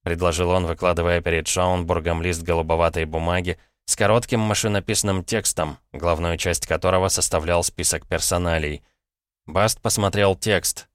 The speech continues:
хмыкнул про себя и прочел еще раз. Прикрыл глаза, повторяя в уме имена, звания и должности.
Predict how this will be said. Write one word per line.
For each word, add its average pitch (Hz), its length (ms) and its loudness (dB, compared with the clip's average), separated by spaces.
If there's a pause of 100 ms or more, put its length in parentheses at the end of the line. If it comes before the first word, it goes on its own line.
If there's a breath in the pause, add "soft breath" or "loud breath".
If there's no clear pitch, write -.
(120)
хмыкнул 110 520 2
про 98 140 0
себя 104 340 0
и 95 40 0
прочел 90 400 0
еще 87 400 0
раз. 78 280 0 (360)
Прикрыл 113 400 4
глаза, 104 400 4
повторяя 110 540 2
в 92 100 0
уме 98 320 0
имена, 90 380 0
звания 85 520 -2
и - 160 -10
должности. 78 840 -2